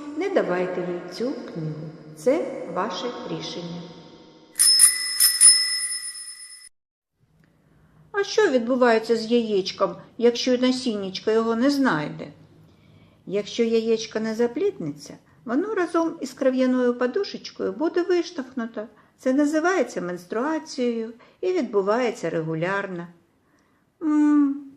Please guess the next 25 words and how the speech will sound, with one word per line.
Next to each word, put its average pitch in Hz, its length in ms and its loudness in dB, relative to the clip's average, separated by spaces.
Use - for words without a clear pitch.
її 302 340 4
видно, 294 600 2
помітно. 277 680 4
Трохи 440 360 4
помітні 208 600 0
кров'яні 202 540 -4
виділення, 147 640 -6
які 240 300 0
через 294 300 -2
три-п'ять 294 500 -2
днів 415 220 -8
припиняються. 185 960 -2
Я 294 200 4
б 285 60 2
не 294 140 8
хотіла, 214 540 2
щоб 185 220 -4
у 202 60 0
мене 202 320 -2
так 185 360 2
було. 170 440 -4
Так 170 240 -6
у 196 60 -8
природі 233 560 2
задумано, 175 680 2